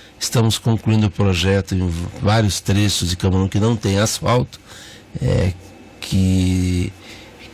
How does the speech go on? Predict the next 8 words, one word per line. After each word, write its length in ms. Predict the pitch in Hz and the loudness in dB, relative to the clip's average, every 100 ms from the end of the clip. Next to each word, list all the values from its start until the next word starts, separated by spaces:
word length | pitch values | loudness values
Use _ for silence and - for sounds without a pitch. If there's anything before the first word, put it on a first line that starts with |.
| - - | -20 -16
que 540 | - - - - - | -12 -8 -6 -2 0
todo 240 | - 101 | 0 0
mundo 180 | 98 95 | 2 0
sabe, 300 | - 113 113 - | 0 0 -2 0
que 100 | 87 | -2
é 40 | |
Silvana, 640 | - 90 95 98 98 92 | 0 2 2 2 0 -4
Aparecida, 880 | - - 85 - - 104 - 82 82 | -4 -2 -2 0 0 2 2 0 -2